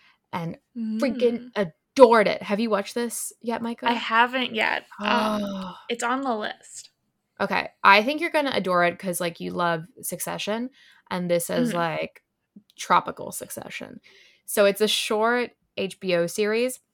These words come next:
Speaker 1: and it's been called a sharp social satire, which I definitely agree with, because it follows the guests and employees of a luxury hotel in Hawaii. So the first episode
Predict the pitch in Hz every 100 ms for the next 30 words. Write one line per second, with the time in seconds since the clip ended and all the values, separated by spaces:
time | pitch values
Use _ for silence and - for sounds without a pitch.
0 | _ _ _ _ _ - 220 220 247 240
1 | 226 240 233 208 - 202 190 196 - -
2 | - 190 180 196 185 180 196 185 - 240
3 | 254 226 202 196 170 165 - 180 180 165
4 | 160 170 233 254 _ - _ - 190 190
5 | - - 196 196 208 214 196 - 175 180
6 | - - 185 170 170 - 180 165 170 165
7 | - - 165 156 - 175 165 165 - -
8 | 165 165 160 - 165 156 - 160 156 156
9 | - - 160 160 156 156 _ _ _ _
10 | _ - 175 160 147 123 - - _ _
11 | _ - - 196 185 180 - - 190 220
12 | 202 - 220 349 - 208 202 185 180 175
13 | 170